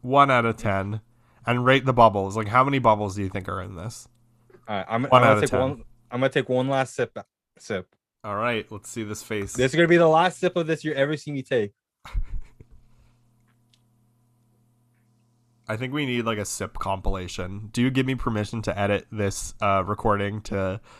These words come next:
Speaker 1: show
Speaker 2: Full
Speaker 1: how much you
Speaker 2: permission.
Speaker 1: hate this? Full permission. Okay, okay.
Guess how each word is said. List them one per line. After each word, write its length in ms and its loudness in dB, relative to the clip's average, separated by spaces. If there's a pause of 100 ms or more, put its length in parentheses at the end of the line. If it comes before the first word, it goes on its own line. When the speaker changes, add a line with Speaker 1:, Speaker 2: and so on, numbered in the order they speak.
Speaker 1:
show 320 2
Speaker 2:
Full 80 4
Speaker 1:
how 80 6
much 180 0
you 60 0
Speaker 2:
permission. 200 -2
Speaker 1:
hate 100 -4
this? 200 -4
Full 220 -4
permission. 500 -10
Okay, 260 -8
okay. 360 -8